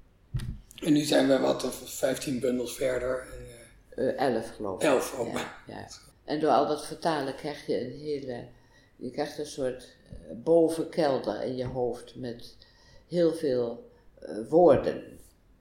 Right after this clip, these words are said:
Speaker 2: Dus het is ook wel fijn als je die dan op een andere manier kunt laten afvloeien. Eh,
Speaker 1: Een soort restkennis die, eh, ergens naartoe,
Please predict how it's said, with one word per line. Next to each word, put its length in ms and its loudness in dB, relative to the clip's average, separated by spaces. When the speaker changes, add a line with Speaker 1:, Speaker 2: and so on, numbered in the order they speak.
Speaker 2:
Dus 240 -8
het 100 -12
is 200 -2
ook 160 -2
wel 120 0
fijn 340 -4
als 180 -6
je 100 -10
die 160 -4
dan 300 -8
op 160 -10
een 100 -4
andere 340 -4
manier 600 -4
kunt 200 -12
laten 300 -4
afvloeien. 800 -4
Eh, 80 -14
Speaker 1:
Een 140 -14
soort 140 0
restkennis 800 0
die, 280 -2
eh, 360 -6
ergens 240 -6
naartoe, 300 -8